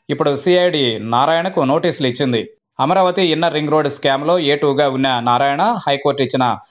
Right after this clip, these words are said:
మధ్యంతర బెయిల్ మీద బయటున్నారు. తాజాగా ఈ కేసులో సీఐడీ దూకుడు పెంచింది. ఇప్పటికే ఈ కేసులో చంద్రబాబుతో పాటుగా లోకేష్ పేర్లను చేర్చింది. ఇదే కేసులో లోకేష్ ముందస్తు బెయిల్ కోసం హైకోర్టును ఆశ్రయించారు.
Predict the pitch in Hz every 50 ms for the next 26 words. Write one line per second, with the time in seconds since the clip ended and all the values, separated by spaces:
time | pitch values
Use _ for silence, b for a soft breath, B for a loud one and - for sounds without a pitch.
0 | b b _ 127 127 131 135 165 165 156 160 143 127 127 127 135 139 135 139 165
1 | 190 160 135 127 131 127 139 123 131 131 120 107 - - _ _ _ _ _ -
2 | 135 135 147 160 151 160 170 175 170 143 143 139 143 151 156 151 - 170 175 185
3 | 180 180 160 147 143 139 135 131 120 117 147 170 - 165 131 123 127 120 - 147
4 | 127 123 113 101 - - _ _ _ _ _ _ 120 113 143 139 147 139 170 175
5 | 170 156 143 147 147 156 147 151 147 - 160 165 170 135 - 156 139 147 143 147
6 | 147 139 139 127 143 127 139 139 135 160 156 175 170 143 117 110 117 131 147 147
7 | - 147 131 - - - 135 131 139 151 160 185 160 - 139 131 127 - 139 127
8 | 117 110 104 - - _ _ _ _ _ _ _ 135 135 180 190 185 180 151 147
9 | 147 160 170 180 185 170 147 147 156 151 160 151 151 147 - 135 123 113 117 135
10 | 156 160 156 139 - 151 131 135 139 139 135 - 139 131 127 175 175 147 135 135
11 | 131 - 139 131 131 131 127 127 151 147 - 151 127 123 113 117 139 131 120 110